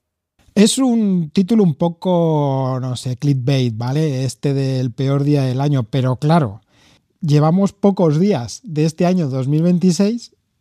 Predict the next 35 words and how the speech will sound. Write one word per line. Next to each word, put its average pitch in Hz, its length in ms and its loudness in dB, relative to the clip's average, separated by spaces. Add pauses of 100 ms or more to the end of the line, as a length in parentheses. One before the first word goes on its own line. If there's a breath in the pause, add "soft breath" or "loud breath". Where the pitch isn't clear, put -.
(160)
y 151 160 2
sí, 165 240 2
este, 180 500 0
el 143 180 -4
día 185 200 2
siete, 185 520 -2 (580 soft breath)
para 156 240 2
mí 208 140 2
siempre 208 300 -2
ha 170 60 2
sido 214 240 0
el 185 100 0
peor 151 280 -2
día 160 220 0
del 151 180 0
año, 175 340 -2 (100)
hasta 113 440 -10
evidentemente 127 600 0
ese 143 180 -2
momento. 131 420 -2
No 160 380 0
porque 185 1120 -2
me 160 220 -2
lo 147 180 0
pase 160 560 -2
mal 147 600 0 (720 loud breath)
con 139 520 2
la 127 100 0
gente 143 500 -2
ni 151 280 0
que 139 200 -4
me 131 160 -2
pasen 156 420 0
cosas, 147 440 0
¿vale? 143 260 -8